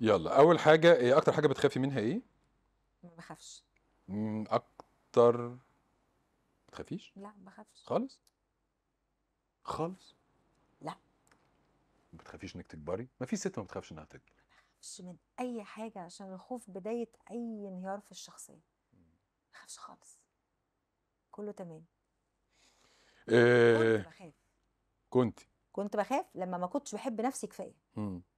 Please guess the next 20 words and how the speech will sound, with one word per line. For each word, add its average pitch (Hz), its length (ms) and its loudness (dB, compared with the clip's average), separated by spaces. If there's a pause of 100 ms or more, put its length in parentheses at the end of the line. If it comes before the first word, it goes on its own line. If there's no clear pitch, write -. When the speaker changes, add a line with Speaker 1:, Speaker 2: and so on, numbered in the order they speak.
(120)
Speaker 2:
دلوقتي 180 300 -10
ما 165 60 -14
بخافش. - 400 -20 (1000)
Speaker 1:
مين 117 160 0
نقطة 123 220 2
ضعفك 113 340 6
في - 60 -6
الحياة؟ 98 440 -2 (720)
Speaker 2:
أدهم. 220 340 -10 (300)
Speaker 1:
أدهم، 135 300 -18
خلاص. - 520 -6
مين 180 200 4
اللي 214 220 4
حضرتي 156 420 4
دفنته 147 420 0
ونزلتي 147 480 2
مع 95 140 2
القبر؟ - 340 -8 (1600)
Speaker 2:
أحمد 190 220 -14
زكي. - 240 -20